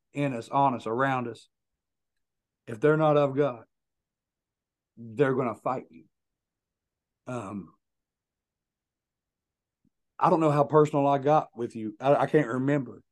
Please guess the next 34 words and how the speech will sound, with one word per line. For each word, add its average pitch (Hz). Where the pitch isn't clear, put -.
Uh, 120
I've 135
had 131
so 143
much 143
stuff 143
happen 156
in 123
twenty 127
twenty-two. 123
It 131
was 143
the 135
worst 123
year 127
of 101
my 104
life 113
as, 120
as 110
well. 127
Um, 127
my, 143
my 135
family 151
got 107
busted 104
up. 101
My 127
daughter, 123
um, 110
I'm, 123
this 123
is, 120